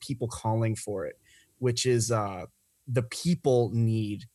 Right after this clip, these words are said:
to fast and pray and become holy. And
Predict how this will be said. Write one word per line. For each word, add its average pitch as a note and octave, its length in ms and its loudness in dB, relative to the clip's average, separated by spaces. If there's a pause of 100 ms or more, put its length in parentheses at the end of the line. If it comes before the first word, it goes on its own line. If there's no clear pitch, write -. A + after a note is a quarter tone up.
(280)
to A#2+ 140 0
fast G#2+ 520 0
and A#2 200 -2
pray G#2+ 400 -2
and G#2 120 -6
become A2 360 -8
holy. - 440 -6 (640)
And B2 400 4